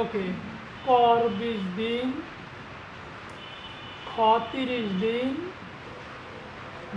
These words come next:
গ ষাট দিন। তিনজনের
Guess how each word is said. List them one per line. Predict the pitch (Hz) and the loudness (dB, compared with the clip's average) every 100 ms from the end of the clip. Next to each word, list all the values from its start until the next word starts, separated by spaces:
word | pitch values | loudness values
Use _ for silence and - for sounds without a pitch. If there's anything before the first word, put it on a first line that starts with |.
| 180 | 2
গ | 208 214 254 - - | 6 8 6 4 -6
ষাট | - 214 185 175 160 | -4 -2 0 -2 -6
দিন। | 156 135 - - - - - - - - - - - - - - - - - - - - - - - - - - - | -8 -8 -10 -12 -12 -14 -14 -12 -12 -12 -12 -14 -14 -14 -14 -12 -14 -12 -12 -12 -10 -12 -12 -14 -14 -14 -14 -6 8
তিনজনের | 294 285 269 269 294 | 12 12 12 12 12